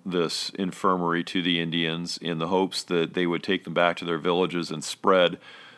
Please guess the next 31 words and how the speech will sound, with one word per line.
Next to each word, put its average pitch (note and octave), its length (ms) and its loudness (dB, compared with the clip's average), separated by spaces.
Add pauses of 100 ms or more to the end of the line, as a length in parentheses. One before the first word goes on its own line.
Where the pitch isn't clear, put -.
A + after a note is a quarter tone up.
(120)
smallpox, F#2 920 2 (120)
to F#2+ 100 -4
which F2 360 2
the F#2 160 -2
Indians E2+ 260 -4
had D#2+ 220 0
virtually F2 320 -4
no E2+ 160 0
resistance D#2 640 -4
at D#2+ 60 -2
all, E2+ 440 6 (480)
and, D#2+ 480 0
uh, E2+ 280 2
and F2+ 180 -2
kill B2+ 300 4
as F2+ 100 -2
many G2+ 220 2
of F2+ 100 0
them F2 140 -2
as D#2+ 100 -4
possible. - 640 2 (1160)
During A#2+ 240 6
the A2 60 6
same A2 300 4
period A2 340 6
of F2+ 120 -2
time, G#2 540 4 (800)
General G#2 440 6
Amherst A#2 640 4
was F#2+ 220 4
corresponding F#2 920 2